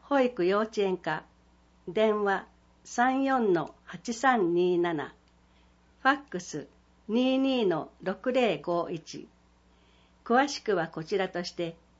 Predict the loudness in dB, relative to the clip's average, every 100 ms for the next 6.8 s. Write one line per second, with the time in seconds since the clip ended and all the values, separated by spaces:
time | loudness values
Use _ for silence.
0 | -4 0 4 4 2 2 4 4 0 -4
1 | -4 -4 -2 -4 -4 -6 -6 -4 -4 -4
2 | -6 -8 -16 _ _ _ _ _ _ _
3 | _ _ _ _ -10 -2 4 4 4 4
4 | 4 4 2 -2 -2 -2 -2 -4 -2 -6
5 | -4 -4 -2 -4 -6 -14 _ _ _ _
6 | _ _ _ _ -6 0 0 -2